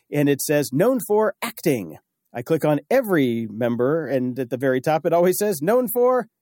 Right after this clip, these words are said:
acting." <laughs> Then I get to the cast or the crew, and I click on Hal Needham, who is the director. "Known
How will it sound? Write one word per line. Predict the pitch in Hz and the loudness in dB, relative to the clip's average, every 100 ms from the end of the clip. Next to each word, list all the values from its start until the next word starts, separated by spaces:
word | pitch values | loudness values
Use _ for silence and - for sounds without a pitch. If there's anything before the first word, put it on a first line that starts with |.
| - | -6
acting." | 208 - 170 139 110 101 113 - - _ _ _ _ - | -6 -2 0 0 -2 -8 -12 -16 -20 _ _ _ _ -2
<laughs> | 294 302 - _ _ _ - 262 208 | -2 -2 -8 _ _ _ -18 -10 -6
Then | 233 233 | -2 0
I | |
get | 226 226 | 0 0
to | 220 | -2
the | 185 | -2
cast | - 285 226 220 226 - | 0 2 2 2 -2 -4
or | 165 | -4
the | 160 | -2
crew, | - 302 233 240 | -2 2 2 2
and | - 175 | 0 -2
I | |
click | 165 214 | -2 -2
on | 220 | 0
Hal | 175 254 277 | 0 0 2
Needham, | 262 311 208 107 110 - | 2 2 0 -2 -8 -8
who | 165 | -4
is | 165 | -4
the | 180 | -2
director. | 160 214 254 - 113 82 _ _ _ _ _ _ - | -2 0 0 -2 -8 -8 _ _ _ _ _ _ -4
"Known | 214 294 | 0 0